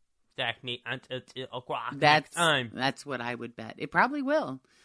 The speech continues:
Speaker 2: I imagine, you know, every time it's gonna go from nine until two, unless they get a little more organized.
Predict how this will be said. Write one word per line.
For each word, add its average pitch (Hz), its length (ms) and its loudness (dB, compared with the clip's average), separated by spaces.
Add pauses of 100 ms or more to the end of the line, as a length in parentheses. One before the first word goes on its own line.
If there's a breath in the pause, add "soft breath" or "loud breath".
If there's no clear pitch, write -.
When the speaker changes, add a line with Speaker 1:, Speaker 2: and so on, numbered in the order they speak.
(140 soft breath)
Speaker 2:
I 156 140 2
imagine, 156 560 -4
you 147 120 -4
know, 127 140 -4
every 139 240 -6
time 123 300 -4
it's - 120 -18
gonna 113 200 -10
go 110 340 -4
from 101 280 -8 (100)
nine 113 320 -6
until 131 280 -8
two, 110 420 -6 (440 soft breath)
unless 190 160 4
they 170 140 2
get 151 120 2
a 143 40 0
little 135 260 2
more 123 260 0
organized. 101 840 -6